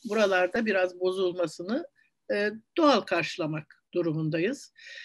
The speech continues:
E, ilk eserleri, mensur şiir, e, dediğim eserleri yazdığında, e, çok acemi, çok acemi ve işte biraz toparlamakta zorluk çekiyor, anlatımla ilgili ciddi sorunları var falan.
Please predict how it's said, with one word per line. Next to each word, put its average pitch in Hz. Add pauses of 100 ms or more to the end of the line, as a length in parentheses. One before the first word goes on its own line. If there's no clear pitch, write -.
(580)
E, 196 (400)
ilk 302
eserleri, 208
mensur 196 (160)
şiir, 170 (160)
e, 185 (320)
dediğim 165
eserleri 170
yazdığında, 165 (640)
e, - (220)
çok 311
acemi, 165 (540)
çok 254
acemi 185
ve 202
işte 180 (160)
biraz 196 (600)
toparlamakta 185
zorluk 175
çekiyor, 170
anlatımla 170
ilgili 165
ciddi 160
sorunları 160
var 151
falan. 196